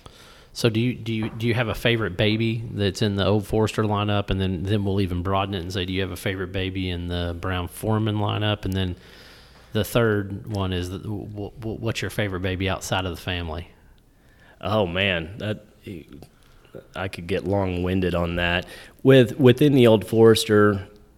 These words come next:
Speaker 2: portfo-, within the core portfolio, you know, being, given my wine background,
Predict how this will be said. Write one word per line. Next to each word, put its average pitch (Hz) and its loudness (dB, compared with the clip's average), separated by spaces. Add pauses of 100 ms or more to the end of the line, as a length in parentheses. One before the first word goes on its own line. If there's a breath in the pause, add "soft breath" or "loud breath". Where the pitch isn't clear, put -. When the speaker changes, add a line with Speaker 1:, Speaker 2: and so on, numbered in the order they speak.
(420)
Speaker 2:
portfo-, - 2
within 123 4
the 104 2
core 113 6
portfolio, 90 2 (840)
you 120 4
know, 101 6
being, 110 6
given 113 6
my 104 6
wine 95 2
background, 90 0